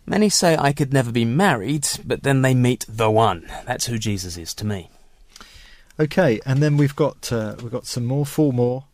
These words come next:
Speaker 1: Mm-hmm.
Speaker 2: um, which we can go through.
Speaker 1: Yep. But again, it, it, it can sound glib, can't it? It can sound clever and pompous, just to sort of, you
Speaker 2: Yeah.
Speaker 1: know, um, have the, have these things. So you, you gotta be very careful how you deploy these.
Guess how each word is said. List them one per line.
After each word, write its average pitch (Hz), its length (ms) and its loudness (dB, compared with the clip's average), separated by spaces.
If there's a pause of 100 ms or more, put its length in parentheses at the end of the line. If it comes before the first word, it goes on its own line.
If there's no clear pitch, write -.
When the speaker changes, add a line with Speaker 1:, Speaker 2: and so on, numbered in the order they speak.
(100)
Speaker 1:
Mm-hmm. 127 400 -2
Speaker 2:
um, 113 340 -12 (300)
which 117 220 -16
we 123 80 -8
can 117 160 -8
go 110 140 -4
through. 135 260 -14 (220)
Speaker 1:
Yep. 127 240 4 (520)
But 160 80 2
again, 156 400 2
it, 143 180 0
it, - 240 -14
it - 140 -14
can 180 260 0
sound 160 300 2
glib, 120 320 -2
can't 101 220 -6
it? - 80 -8
It 82 260 -12
can 127 280 -4
sound 117 720 0 (140)
clever 120 800 0
and 98 200 -6
pompous, - 580 -2
just - 240 -12
to 104 60 -8
sort 95 200 -8
of, 92 340 -12
you 107 80 -2
Speaker 2:
Yeah. 104 100 0
Speaker 1:
know, 82 120 -8 (600)
um, 92 380 -2
have 127 340 0
the, 110 220 0
have 113 220 -4
these 104 200 -4
things. 98 220 -2
So 120 80 2
you, 117 140 2
you 143 160 -4
gotta 175 200 4
be 110 80 -2
very 104 200 2
careful 117 580 -4
how 101 140 -4
you 98 140 -2
deploy 90 540 -8
these. - 600 -18